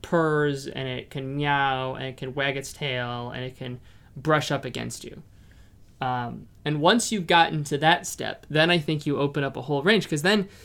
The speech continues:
'cause then, you know, if you're, if you're ninety, you can get one of these, and it can, it can be, not just be, like, a therapy pillow.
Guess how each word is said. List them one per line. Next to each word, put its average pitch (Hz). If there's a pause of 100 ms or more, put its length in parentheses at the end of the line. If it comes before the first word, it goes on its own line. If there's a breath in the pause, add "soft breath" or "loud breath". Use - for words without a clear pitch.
(160 loud breath)
'cause 165
then, 208
you 170
know, 143
if 143
you're, 170
if -
you're 180
ninety, 165
you 156
can 151
get 135 (320)
one 135
of 120
these, 135
and 151
it 170
can, 151
it 170
can 196
be, 180
not 170
just 170
be, 165
like, 143
a -
therapy 165
pillow. 110